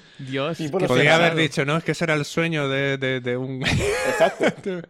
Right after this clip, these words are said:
Speaker 2: Y el caso es que, claro, todo el mundo se echa la mano a la cabeza como diciendo, "Joder, he estado coleccionando figuras en los últimos quince años, veinte años,
Speaker 3: Hmm.
Speaker 2: y todo lo que tengo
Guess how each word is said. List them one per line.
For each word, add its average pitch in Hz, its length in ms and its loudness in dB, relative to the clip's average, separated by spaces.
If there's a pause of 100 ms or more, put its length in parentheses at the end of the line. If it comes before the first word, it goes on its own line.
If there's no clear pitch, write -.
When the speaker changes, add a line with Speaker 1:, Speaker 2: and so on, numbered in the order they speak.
Speaker 2:
Y 147 100 -2
el 139 100 2
caso 175 200 0
es 196 60 0
que, 170 100 -4
claro, 170 180 0
todo 147 100 -2
el 151 60 -4
mundo 175 180 -4
se 165 80 -6
echa 170 140 -6
la 135 60 -4
mano 113 180 -6
a 127 60 -4
la 127 80 0
cabeza 143 240 -2
como 160 80 -2
diciendo, 120 260 -8
"Joder, 117 460 -6
he - 80 -8
estado 156 320 -4
coleccionando 143 500 -8
figuras 123 500 -10 (100)
en 104 80 -14
los 104 140 -16
últimos 131 460 -10 (200)
quince 127 380 -8
años, 165 500 -6
veinte 113 300 -8
años, 147 340 -6
Speaker 3:
Hmm. 113 180 -6 (140)
Speaker 2:
y - 100 -20
todo 131 280 -4
lo 156 120 0
que 151 80 -6
tengo 143 520 -4